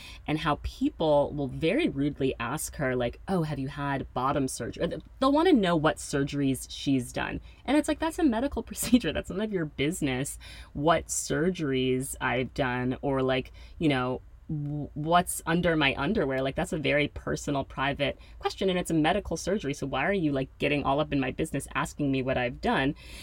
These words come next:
And this is gonna seem like a weird analogy, but this idea about, like, plastic surgery transparency, it kind of reminds me of, like, in the two thousands when people were obsessed with, like,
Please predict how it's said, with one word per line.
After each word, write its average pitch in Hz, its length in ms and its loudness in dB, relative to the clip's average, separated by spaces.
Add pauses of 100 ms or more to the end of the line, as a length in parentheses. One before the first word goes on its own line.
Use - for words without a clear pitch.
(160)
And 196 320 6 (100)
this 220 160 2
is 349 100 0
gonna 311 220 6
seem - 260 2
like 156 140 4
a 147 100 4
weird 135 560 2
analogy, 135 720 0 (540)
but 202 260 6
this 202 220 0
idea 143 580 4
about, 127 440 2 (420)
like, 120 340 -2 (360)
plastic 147 500 0
surgery 135 400 0
transparency, 135 1040 0
it 170 120 -4
kind 233 280 0
of 381 100 2
reminds 143 440 0
me 156 140 4
of, 123 100 -2
like, 123 220 -2 (200)
in 190 160 0
the 247 80 2
two - 280 -4
thousands 151 720 -2 (400)
when 156 140 4
people - 320 -2
were 190 280 2
obsessed - 460 -8
with, 151 100 -8
like, - 240 -8